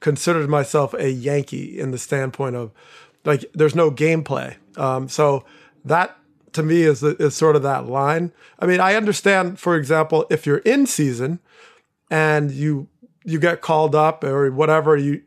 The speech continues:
like, I don't know, you don't play, you don't get put in the game. And I understand, like, this ties to the service time question, right? Like, you could get called up and sit on the bench and still have thirty days service time. You, you took batting practice.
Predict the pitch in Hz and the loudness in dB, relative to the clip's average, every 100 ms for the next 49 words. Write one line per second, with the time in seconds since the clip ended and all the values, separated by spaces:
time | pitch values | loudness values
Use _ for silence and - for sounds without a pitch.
0 | - - 147 135 _ 147 151 151 143 147 | -16 -4 -4 -4 _ -2 2 2 2 2
1 | 156 - - 151 156 151 143 143 147 147 | 0 -2 0 2 4 2 2 0 0 -4
2 | _ - 165 147 135 110 135 147 190 190 | _ -6 0 2 0 -2 0 0 -2 -6
3 | _ - - _ _ _ - 139 139 160 | _ -20 -20 _ _ _ -4 0 2 2
4 | 147 147 143 139 117 151 - 156 139 - | 0 0 0 -2 -2 -4 -2 -2 -2 -4
5 | 127 - 196 160 147 135 120 127 120 - | -4 0 2 2 -2 -2 -4 -6 -6 -6
6 | 131 147 139 156 170 196 160 151 156 143 | -4 -2 -2 -4 -4 -2 0 0 0 2
7 | 147 147 123 - 143 131 120 185 147 131 | 2 0 -4 0 0 0 0 0 -2 -6
8 | - 147 135 123 147 139 139 127 123 120 | -4 -2 -2 -4 0 2 2 0 -4 -6
9 | - - - - 233 196 143 135 123 120 | -12 -20 -14 0 0 0 -4 -2 -4 -6
10 | 151 160 139 143 127 - 143 - 120 131 | -10 -10 -6 -6 -8 -6 -6 -2 -2 -2
11 | 123 127 - 131 | -2 -4 -4 -8